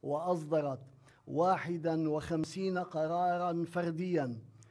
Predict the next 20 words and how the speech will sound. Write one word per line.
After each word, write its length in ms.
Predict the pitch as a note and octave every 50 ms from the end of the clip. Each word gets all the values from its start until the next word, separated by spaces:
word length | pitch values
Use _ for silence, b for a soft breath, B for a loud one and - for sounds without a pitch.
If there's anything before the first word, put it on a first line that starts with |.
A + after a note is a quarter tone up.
| b b b
في 100 | - D#3+
يوم 280 | D#3 D#3 E3 F3 F3 E3+
الاثنين 520 | E3 E3+ E3 E3 - E3+ E3+ E3+ E3+ E3
الموافق 580 | D#3+ D#3 D#3 D#3 D#3+ D#3+ D#3 - E3 D3 - C#3 -
ثلاثة 320 | E3 E3 E3+ D#3+ E3 E3
خمسة 420 | D3+ - - E3 D#3+ D#3+ - D#3+ C#3
ألفين 320 | D3 C#3 C#3+ E3+ E3 D#3+
وواحد 280 | D#3 D3+ D3+ B2 B2+ D3+
وعشرين، 640 | D#3+ D#3 D3+ C#3 - - E3+ F3 E3+ D3 B2+ A2 - B B B B B B B B -
متضمنًا 1000 | C#3 C#3+ D#3 D#3+ - E3+ D#3+ D3+ F3 F#3 F#3+ F3+ E3+ E3 D#3+ D#3 C#3+ C3+ B2+ A#2 A2+ - - - b b b b b b b
البت 380 | D#3+ D#3+ D#3 D#3+ F#3 F#3 F#3 F#3+
في 220 | F3 F3 F3+ F#3
طلبات 480 | E3 F3 F3+ E3+ E3+ E3+ F3 E3+ E3 F3
الترشيح 760 | E3 E3+ - F3 E3 - - F3 F3 E3+ E3+ E3 - - - - b b b b b b -
لمنصب 680 | D3 D3+ D#3+ D#3+ E3 E3+ E3 D3+ D#3+ E3 E3 D3+ D3
رئيس 540 | D3+ D#3 D3+ C#3+ C3 D#3 E3+ E3+ D#3+ - -
الجمهورية 800 | D#3 D3 C#3 C3 D3+ D#3 D#3 C#3 D3 D#3+ D#3 D#3+ E3 D#3 D#3 D3 - -
العربية 640 | D3+ C#3+ C#3 C#3+ D3+ D3+ D3 C#3 D3+ D#3 D#3 C#3+ C#3 -
السورية. 600 | D#3+ - - - D#3+ D#3+ D#3 D#3+ D3 C3+ A#2+ G#2+ - - - - - _ _ _ _ _ _ b b b b b b b b b b b b b b b b b b b b b -
وانتهت 840 | D#3 D#3 F3+ F#3+ F#3 - F#3+ F3+ E3 E3 D#3+ D3 - - - -